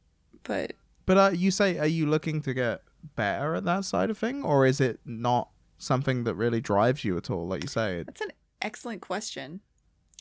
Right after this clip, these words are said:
Speaker 1: I'd like to be better at it, but the reality is, like,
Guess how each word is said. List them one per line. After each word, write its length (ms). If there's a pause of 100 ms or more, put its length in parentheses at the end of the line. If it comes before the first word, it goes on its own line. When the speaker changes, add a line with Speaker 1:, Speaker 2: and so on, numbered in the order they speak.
(140)
Speaker 1:
I'd 160
like 220
to 100
be 120
better 320
at 160
it, 220
but 140
the 80
reality 440
is, 240
like, 420